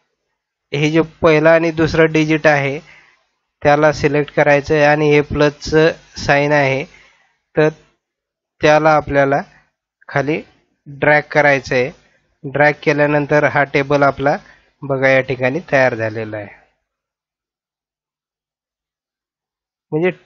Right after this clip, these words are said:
कोणताही table तयार करत असताना किंवा कोणताही पाढा तयार करत असताना आपल्याला सहजपणे ऑटोफिलच्या सहाय्याने Excel-मध्ये पाढे तयार करता येईल.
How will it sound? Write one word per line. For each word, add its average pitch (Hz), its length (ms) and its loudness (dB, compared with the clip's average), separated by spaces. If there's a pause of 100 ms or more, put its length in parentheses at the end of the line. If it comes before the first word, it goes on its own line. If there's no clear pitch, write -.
(160)
कोणताही 175 340 0
table 180 440 0 (100)
तयार 165 220 2
करत 160 320 0
असताना 151 460 0
किंवा 147 260 -2
कोणताही 147 380 -2
पाढा 139 400 0
तयार 139 200 0
करत 131 400 -6
असताना 131 420 -4
आपल्याला 131 360 -4
सहजपणे 139 760 -2 (1000)
ऑटोफिलच्या 151 960 -2
सहाय्याने 139 680 -2 (320)
Excel-मध्ये 143 680 -2 (280)
पाढे 139 320 0
तयार 127 200 0
करता 120 320 -8
येईल. 113 240 -10